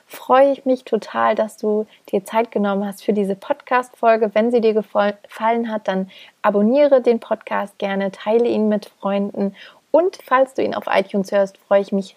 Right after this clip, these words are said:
riesig über eine Bewertung und eine kleine Rezension, weil das wirklich die größte Unterstützung ist, die du diesem Podcast geben kannst. Und ich freue mich, wenn du auf meiner Webseite auf w w w theresakellner punkt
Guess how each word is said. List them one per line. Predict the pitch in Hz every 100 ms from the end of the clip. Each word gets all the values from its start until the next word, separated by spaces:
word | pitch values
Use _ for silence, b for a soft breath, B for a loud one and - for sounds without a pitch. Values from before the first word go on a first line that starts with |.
| -
riesig | 269 277 262 254 -
über | 240 254 233 -
eine | 208 202
Bewertung | 190 190 190 185 190 208 -
und | 190
eine | 190 190
kleine | 190 196 196
Rezension, | 196 190 190 180 180 214 B B B B B
weil | 202
das | 202 208 -
wirklich | 220 233 233 226
die | 208 190
größte | - 233 240 -
Unterstützung | 208 214 202 208 208 196
ist, | - 196 -
die | 220
du | 214
diesem | 202 196 196
Podcast | 196 196 - - 190 - -
geben | 214 226 240
kannst. | - 285 392 - _ B B B B -
Und | 349 466 -
ich | - -
freue | - 226 247
mich, | 233 233 -
wenn | - 208 262
du | 285
auf | - -
meiner | 214 202
Webseite | 202 208 - 202 202 - -
auf | 185
w | 208 214
w | 208 196
w | 208
theresakellner | 202 - 196 185 - - 233 240
punkt | 226 208 208